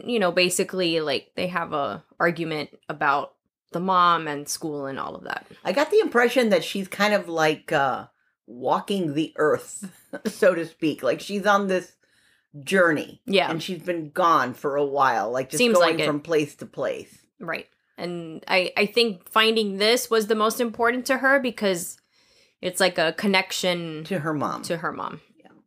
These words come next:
Speaker 2: So the guys, in the meantime, the two guys that were in the water,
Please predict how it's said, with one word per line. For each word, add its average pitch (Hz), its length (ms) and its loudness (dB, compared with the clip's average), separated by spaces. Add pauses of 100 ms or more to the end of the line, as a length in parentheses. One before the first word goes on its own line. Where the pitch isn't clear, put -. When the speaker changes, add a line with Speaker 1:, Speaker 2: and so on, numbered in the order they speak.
(360)
Speaker 2:
So 247 180 4
the 233 80 2
guys, 240 440 4
in 226 100 4
the 208 60 2
meantime, 185 840 -2
the 160 120 -8
two 202 240 -6
guys 170 280 4
that 160 160 2
were 156 120 2
in 156 80 2
the 151 80 0
water, 151 640 2